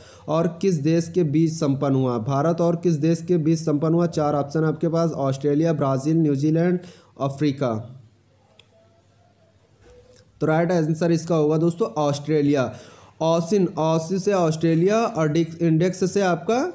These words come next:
क्या हो जाएगा? इंडिया हो जाएगा। तो इसका जो आयोजन हुआ विशाखापत्तनम में हुआ, देख पा रहे होंगे ये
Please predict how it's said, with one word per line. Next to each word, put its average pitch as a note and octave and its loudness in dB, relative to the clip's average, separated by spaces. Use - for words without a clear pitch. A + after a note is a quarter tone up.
क्या F#3 0
हो F#3 2
जाएगा? A3+ 0
इंडिया D#3+ 2
हो B2+ 0
जाएगा। B2+ 0
तो D#3 0
इसका F#3+ 0
जो F3 2
आयोजन D3+ 2
हुआ F3+ 2
विशाखापत्तनम D#3 0
में E3+ 2
हुआ, F3+ 4
देख D3+ 0
पा D#3 0
रहे D#3 2
होंगे D#3+ 2
ये F#3 2